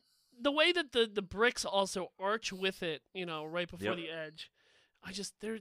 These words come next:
Speaker 1: there was just something about it where it just caught my
Speaker 2: Well,
Speaker 1: eye,
Speaker 2: and they
Speaker 1: and I was
Speaker 2: look,
Speaker 1: like
Speaker 2: I, I mean, even the texture of the bricks that in the corner, and again, we may be focusing a little bit too much on it, but the, the,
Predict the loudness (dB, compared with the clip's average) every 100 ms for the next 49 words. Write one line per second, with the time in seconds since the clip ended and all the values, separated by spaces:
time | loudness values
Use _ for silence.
0 | -2 0 2 2 2 0 0 -6 -2 -2
1 | -2 -4 -6 -6 -6 -4 0 0 0 4
2 | 6 6 4 4 4 2 0 -10 -20 -20
3 | -20 _ -20 -20 _ -4 -4 -2 -4 -2
4 | -4 -4 -4 -4 -2 -2 -2 0 2 2
5 | 0 -2 0 0 2 0 0 -2 -2 0
6 | 0 -2 -2 -4 -4 -4 -6 -8 -2 -2
7 | 0 -2 -4 -4 -6 -2 -2 -4 -6 -6
8 | -4 -4 -4 -2 -2 -2 -12 -20 -20 _
9 | 4 4 2 -4